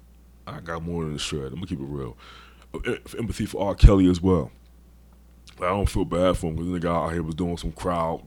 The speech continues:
grimy shit. But it's like, you hear about him being molested as a child, him and his brother. And, like, you, and people don't understand, like, yo, the type of shit, the type of trauma that you can deal with as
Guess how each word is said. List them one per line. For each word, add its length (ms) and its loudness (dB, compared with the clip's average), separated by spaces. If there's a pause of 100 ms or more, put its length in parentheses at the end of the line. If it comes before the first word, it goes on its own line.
grimy 360 -4
shit. 380 -4 (880)
But 120 2
it's 200 -8
like, 320 -8
you 560 -4 (180)
hear 240 0
about 300 -2
him 160 -6
being 240 -2
molested 580 -6 (140)
as 140 -12
a 60 -18
child, 540 -4 (260)
him 160 -4
and 100 -6
his 140 -8
brother. 340 -4 (220)
And, 440 0
like, 280 -12
you, 600 -4 (280)
and 200 -4
people 280 -6
don't 100 -4
understand, 640 2
like, 220 -4 (420)
yo, 240 0
the 140 -6
type 260 -4
of 80 -6
shit, 300 4 (420)
the 80 -14
type 220 2
of 60 -8
trauma 520 -2 (500)
that 160 -8
you 60 -2
can 220 -2
deal 260 2
with 200 0
as 580 -6